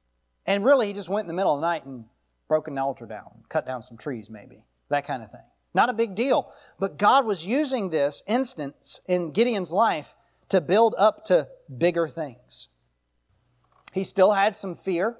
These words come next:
We see that in the story, but that fear has less control now. The important thing is that he obeyed here.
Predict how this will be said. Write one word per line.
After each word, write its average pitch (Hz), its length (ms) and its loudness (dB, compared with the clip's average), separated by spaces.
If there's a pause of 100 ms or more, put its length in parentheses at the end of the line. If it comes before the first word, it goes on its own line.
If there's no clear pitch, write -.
We 131 100 -6
see 185 220 -2
that 170 180 8
in 160 100 -2
the 151 60 -8
story, 170 400 0
but 180 200 -2
that 180 220 -2
fear 190 220 -2
has 180 220 -4
less 165 240 2
control 202 440 0
now. 117 360 -10 (1080)
The 190 120 2
important 269 460 0
thing 220 200 2
is 180 280 -2
that 165 140 2
he 170 160 -6
obeyed 156 480 0
here. 117 360 -16